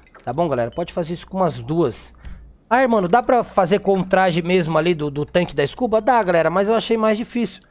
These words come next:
tá bom? Então, galera, a gente coloca qualquer ação no jogador, aqui no nosso personagem, tá bom? E a gente vai fazer essa ação pra derrubar a moto. A gente segura os dois analógicos aí pressionados, a gente vai afundar os dois analógicos assim, ó, e vamos andar, ó.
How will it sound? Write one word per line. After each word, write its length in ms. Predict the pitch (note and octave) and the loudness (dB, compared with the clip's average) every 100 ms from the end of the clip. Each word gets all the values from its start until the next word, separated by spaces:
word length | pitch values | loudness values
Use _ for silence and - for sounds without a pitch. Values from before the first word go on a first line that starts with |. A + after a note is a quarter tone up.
| _ _ _ | _ _ _
tá 100 | C3+ | -2
bom? 180 | F3 G#3 - - - | 0 -2 -10 -18 -14
Então, 260 | F3 - A#3 | -4 0 2
galera, 240 | A3 F#3 E3 | 4 4 2
a 40 | |
gente 220 | D#3 G3+ | 2 0
coloca 320 | - G3+ G3 G3+ | 2 0 0 0
qualquer 400 | - G3+ G#3 A#3 | 0 2 2 2
ação 460 | G#3 - G#3+ G#3+ | 2 2 2 2
no 120 | G3 | 0
jogador, 600 | F3+ F3+ D#3+ C#3 C#3+ E3+ | 2 2 2 0 0 0
aqui 200 | D3 - | 0 -2
no 140 | E3 D3+ | -6 -2
nosso 240 | D3+ - | -2 -2
personagem, 720 | - C#3 C#3+ B2+ D#3 E3+ F3 - - - _ - | -4 -4 -4 -2 0 0 -2 -8 -20 -20 _ -2
tá 120 | C#3 | 0
bom? 180 | D#3+ F#3 | 0 0
E 100 | F3 | 0
a 60 | |
gente 220 | E3+ F3+ | 0 0
vai 120 | F3 F#3+ | 0 2
fazer 300 | F3+ D3+ F#3+ | 0 2 2
essa 260 | F#3 - | 4 2
ação 360 | F#3 - F#3 F#3 | 2 2 0 2
pra 140 | F#3 | 0
derrubar 340 | E3 E3+ E3+ F#3+ | 2 0 2 2
a 40 | |
moto. 420 | F3+ D#3+ - A#2 | 4 2 0 -4
A 40 | G#2+ | -8
gente 180 | D3+ | -8
segura 360 | - F#3+ C#3+ G3 | -6 -4 0 0
os 80 | D#3 | 2
dois 200 | F#3+ F#3 | 0 2
analógicos 540 | F#3+ E3+ E3+ - D#3+ | 2 2 2 -2 -4
aí 160 | D#3+ D#3 - - - | -4 -4 -12 -20 -4
pressionados, 540 | E3+ - F3 D3 E3 | -4 -2 -2 0 0
a 40 | D3 | -2
gente 200 | D3+ C#3 | -6 0
vai 100 | D#3+ | 0
afundar 480 | D#3+ G3 F3+ D3 E3 | 0 -4 0 2 2
os 80 | |
dois 220 | E3 F3 F3 | 0 0 0
analógicos 560 | E3 C#3 E3 E3 C3 | 0 0 0 0 -6
assim, 180 | - F#3+ | -4 -2
ó, 140 | C3+ G#2 - - _ | -2 -4 -16 -20 _
e 40 | |
vamos 260 | C3 E3+ E3 | -2 0 2
andar, 380 | G#3 E3+ C#3+ A#2 | 2 2 2 2
ó. 160 | G2+ | -2